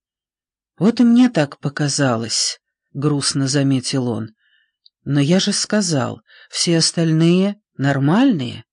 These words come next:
а она...» Тут Дима внезапно замолчал, почти прижался лицом к стеклу и затаил дыхание. По краю сильно наклонной крыши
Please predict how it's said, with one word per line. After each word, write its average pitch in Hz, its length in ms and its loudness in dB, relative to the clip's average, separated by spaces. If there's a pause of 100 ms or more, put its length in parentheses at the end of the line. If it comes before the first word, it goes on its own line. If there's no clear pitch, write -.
(120)
а 131 220 -2
она...» 156 340 0 (1700)
Тут 170 220 -4
Дима 156 320 0
внезапно 156 640 -2
замолчал, 180 800 -2 (340)
почти 160 340 -4
прижался 165 600 -4
лицом 151 360 -2
к 143 80 -6
стеклу 208 540 -4 (380)
и 139 80 -8
затаил 151 480 -2
дыхание. 123 640 -6 (920)
По 180 120 0
краю 240 400 4
сильно 170 480 0
наклонной 151 640 2
крыши 185 720 -2